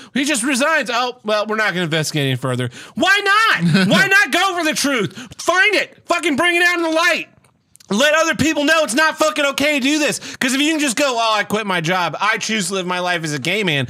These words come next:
Speaker 1: and it all goes away, then there's not really any punishment for breaking any of the fucking rules.
Speaker 2: Yeah.
Speaker 1: It's that, it's that two-tier justice system that we have, uh, that is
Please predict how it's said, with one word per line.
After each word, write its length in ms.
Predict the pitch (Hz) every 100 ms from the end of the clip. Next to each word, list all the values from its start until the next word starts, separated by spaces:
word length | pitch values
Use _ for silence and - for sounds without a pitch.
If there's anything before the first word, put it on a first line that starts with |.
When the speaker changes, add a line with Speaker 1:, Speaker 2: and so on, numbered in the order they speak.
| 226 196
Speaker 1:
and 80 |
it 80 | 196
all 160 | 202 190
goes 260 | 202 190
away, 380 | 170 202 220 180 - -
then 300 | 240 233 196 - -
there's 200 | 240 208
not 200 | 285 254
really 280 | 285 285 269
any 160 | 254
punishment 560 | 196 294 330 - 269 208
for 80 | 254
breaking 320 | 277 285 285
any 140 | 285
of 40 | 285
the 60 | 233
fucking 320 | 349 320 320
rules. 580 | 370 392 330 - - 170
Speaker 2:
Yeah. 240 | 160 156 - _ _ _ _ _ _ _ _ _ _ _ _ _ _ _ _ _ _ _ _ _ 180
Speaker 1:
It's 160 | 190
that, 300 | 214 190 156 _ _ _ _ _ _ -
it's 160 | 165 -
that 220 | 170 139
two-tier 580 | - 233 226 - 214 185
justice 480 | 135 170 170 165 135
system 400 | 120 117 127 113
that 100 | 98
we 140 | 110
have, 420 | 107 98 90 92 - - - - - _ _ _
uh, 380 | - 123 113 113 104
that 320 | 127 135 123
is 480 | 135 123 101 -